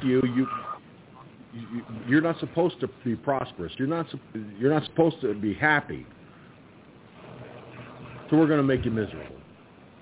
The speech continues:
We know that the prices are gonna jump up. Ha ha, we win again. It's their, it is the way they operate.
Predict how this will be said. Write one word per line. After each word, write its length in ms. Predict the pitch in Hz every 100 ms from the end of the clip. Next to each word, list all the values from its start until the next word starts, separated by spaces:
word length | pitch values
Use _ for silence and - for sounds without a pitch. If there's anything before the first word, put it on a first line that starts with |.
| - - - - - - - - - - - - - - - -
We 100 | 131
know 260 | 135 143 135
that 120 | 123
the 60 | 113
prices 400 | - 123 104 98
are 40 |
gonna 180 | 98 95
jump 340 | 87 104 87 87
up. 140 | 71 - - - - - - - - - - - - -
Ha 220 | 135 120
ha, 400 | 123 110 - - - -
we 120 | 117
win 220 | 113 113
again. 400 | 98 98 90 69 62 _ _ _ _ _ _ _ _ _ _ _ - - - - - - - - - - - - - -
It's 160 | 156 151 - - -
their, 320 | - 135 139 131 120 - - - - - - - - -
it 180 | 127 127
is 200 | 143 135
the 80 | 110
way 220 | 123 170
they 140 | 147 143 123 120
operate. 460 | 110 107 82 69